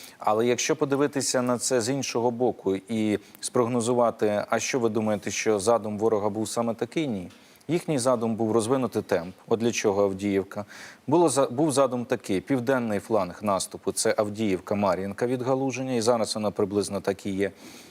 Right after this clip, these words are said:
Північна точка — це Куп'янсько-Лиманський напрямок, з двох боків фактично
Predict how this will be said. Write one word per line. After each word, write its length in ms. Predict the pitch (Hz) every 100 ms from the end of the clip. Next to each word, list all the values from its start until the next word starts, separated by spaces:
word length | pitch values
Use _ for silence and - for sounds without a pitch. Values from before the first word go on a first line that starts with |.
| - -
Північна 480 | 131 175 - 156
точка — 420 | - 143 - - 113
це 500 | - 127 120 117 113 -
Куп'янсько-Лиманський 880 | 120 123 110 - 110 110 107 - 120
напрямок, 480 | 147 175 135 123 98
з 60 |
двох 240 | 104 127 104
боків 380 | 110 101 180 175
фактично 680 | - 123 - 123 117 110